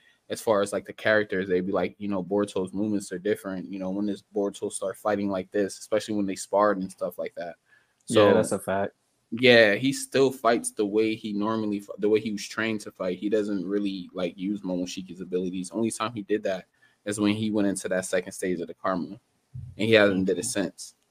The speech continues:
Speaker 2: I
Speaker 1: Um,
Speaker 2: think
Speaker 1: we can see in this next fight though. See, see what's up.
Speaker 2: Uh, y-, I think, um, to what bro said, I think, um, I think Kawaki popped that karma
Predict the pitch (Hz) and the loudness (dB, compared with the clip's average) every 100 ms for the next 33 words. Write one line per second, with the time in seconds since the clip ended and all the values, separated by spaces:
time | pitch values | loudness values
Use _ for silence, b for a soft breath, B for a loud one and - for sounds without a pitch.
0 | _ 104 101 92 90 160 - - - 120 | _ 2 4 4 6 6 6 -2 -6 0
1 | 139 143 - 139 117 - 110 143 - 95 | 2 2 4 4 4 2 0 0 0 -2
2 | 95 87 101 104 - - 104 95 95 - | -2 -2 -4 -6 -16 -8 -6 -4 -4 -6
3 | - 95 90 92 - 92 - - - _ | -10 -10 -8 -8 -4 -6 -6 -16 -20 _
4 | _ _ _ _ _ _ _ - _ _ | _ _ _ _ _ _ _ -20 _ _
5 | - 135 123 110 107 117 - _ 139 147 | -6 -2 0 0 0 -2 -4 _ 6 10
6 | 180 175 147 143 131 120 143 131 135 113 | 8 8 4 6 6 6 6 10 10 10
7 | 127 139 - 131 123 69 127 165 151 135 | 10 10 8 8 8 6 8 6 8 6
8 | 135 123 - 151 196 147 135 113 135 143 | 6 6 6 8 8 8 8 10 8 8
9 | 127 - - 131 131 127 104 - 120 143 | 4 4 6 6 8 4 2 4 4 4
10 | 147 | 2